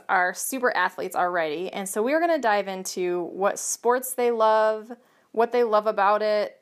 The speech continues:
how they're training, and just the story of how they got started and what they're hoping to do in the sport in the upcoming year. So this is just a fun introduction for everyone to hear.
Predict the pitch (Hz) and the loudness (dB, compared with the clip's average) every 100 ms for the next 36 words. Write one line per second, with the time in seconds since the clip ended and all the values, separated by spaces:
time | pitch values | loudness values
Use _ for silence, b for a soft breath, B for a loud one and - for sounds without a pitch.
0 | - - 220 226 233 226 - 214 214 214 | -20 0 4 4 2 -4 -4 -2 0 -2
1 | 208 214 - _ - 190 190 190 196 190 | -2 -4 -6 _ -12 -6 -4 -2 -4 -6
2 | 190 - - 214 220 226 - 233 240 214 | -8 -8 -6 -4 -2 -4 0 2 2 0
3 | 196 196 185 180 170 - 220 220 247 294 | 0 0 0 -2 -2 -2 0 0 0 0
4 | 311 - - 202 202 220 220 214 220 214 | -2 -4 -6 -4 -2 -2 -2 -2 -2 -2
5 | 208 214 208 202 185 - - 175 - 175 | -4 -4 -2 0 -2 -6 -2 -2 -2 -8
6 | - - 170 170 180 - - _ - - | -10 -10 -12 -10 -10 -12 -14 _ -12 -4
7 | 208 214 214 202 202 185 - 226 226 214 | -2 -2 -4 -4 -4 -4 0 2 0 -4
8 | 208 196 - 190 190 196 b b b b | -4 -4 -4 -8 -8 -10 b b b b
9 | b b _ - 175 175 175 175 - - | b b _ -8 -2 0 0 -2 -4 -8
10 | 185 180 202 226 311 415 170 190 | -8 -6 -6 -4 -2 0 -2 -8